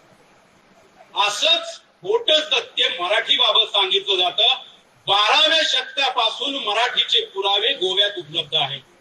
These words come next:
ताम्रपत्र आहेत, वेगवेगळ्या ऐतिहासिक साधनामधून, मोडी लिपीमधून मराठी तिथं विकसित झालेली आहे. असं असतानाही मराठी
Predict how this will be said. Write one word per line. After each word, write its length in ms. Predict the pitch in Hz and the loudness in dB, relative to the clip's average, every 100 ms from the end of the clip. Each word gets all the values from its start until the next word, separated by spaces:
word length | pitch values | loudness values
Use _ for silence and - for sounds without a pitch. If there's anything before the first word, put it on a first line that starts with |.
| _ _ _ | _ _ _
ताम्रपत्र 680 | 190 190 208 226 220 214 220 | 0 2 4 2 0 0 0
आहेत, 360 | 214 202 240 233 - - _ _ _ _ _ _ _ _ _ _ _ _ _ _ _ _ | 2 2 2 -2 -8 -20 _ _ _ _ _ _ _ _ _ _ _ _ _ _ _ _
वेगवेगळ्या 600 | - 208 262 254 254 254 | -2 0 2 2 2 2
ऐतिहासिक 640 | 214 196 240 247 233 - - | 2 0 0 -2 0 -2 0
साधनामधून, 760 | 190 196 214 254 254 247 247 | -2 0 0 0 2 0 0
मोडी 460 | 254 202 240 - - | -2 -2 2 4 4
लिपीमधून 540 | - 254 247 240 302 | 2 0 0 -2 -2
मराठी 380 | 277 240 233 233 | 0 0 0 0
तिथं 320 | - - 208 | -2 0 0
विकसित 400 | 196 190 190 208 - | 0 -2 -2 -2 -4
झालेली 340 | 170 - - | -2 0 0
आहे. 280 | 165 151 - - _ _ _ _ - | 0 0 -2 -4 _ _ _ _ -14
असं 520 | 165 156 - 554 - | -12 -4 0 0 0
असतानाही 880 | 339 - - 359 349 349 - - - - _ - _ - | -6 -8 -6 -4 -2 -2 0 0 -2 -8 _ -20 _ -18
मराठी 600 | 151 165 190 202 190 - | -10 -2 0 0 2 0